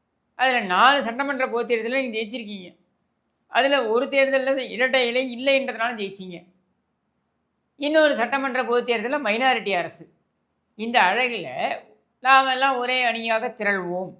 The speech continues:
அப்படின்னு வீடு வீடா போறாங்க. இவங்க தான் வீடு வீடா வராங்கன்னா, காதுல, மூக்குல, கழுத்துல இருக்கிறது எல்லாத்தையும் உஷாரா எடுத்து உள்ள வச்சுக்கணுன்றது நமக்கு, மக்களுக்கு தெரியாதா? இதுல வேற ஸ்டாலின்.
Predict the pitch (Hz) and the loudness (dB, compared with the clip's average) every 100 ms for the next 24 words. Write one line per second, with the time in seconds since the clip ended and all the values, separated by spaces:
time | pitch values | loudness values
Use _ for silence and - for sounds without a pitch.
0 | - 202 214 247 233 226 220 214 190 180 | -10 -6 -4 -4 -4 -2 0 0 0 -4
1 | 180 180 254 269 277 269 262 269 262 262 | -4 -6 -6 -4 -4 -4 -4 -2 2 2
2 | 247 240 247 254 247 226 247 247 233 240 | 2 0 -2 -6 -2 0 0 -2 -8 -10
3 | 233 247 247 240 254 240 220 220 233 233 | -10 -10 -8 -8 -8 -10 -10 -8 -6 -6
4 | 277 339 _ _ _ 214 208 254 254 254 | -8 -10 _ _ _ -12 0 2 4 4
5 | 285 247 226 262 254 254 240 220 247 226 | 0 -2 -6 -10 -6 -6 -6 -12 -12 -10
6 | 214 208 208 208 202 226 180 175 160 143 | -8 -8 -8 -8 -10 -10 -10 -10 -8 -8
7 | 151 233 240 - _ _ - 214 269 262 | -6 -6 -6 -14 _ _ -8 0 2 2
8 | 269 247 - 208 240 254 208 | 2 0 -4 2 2 2 -2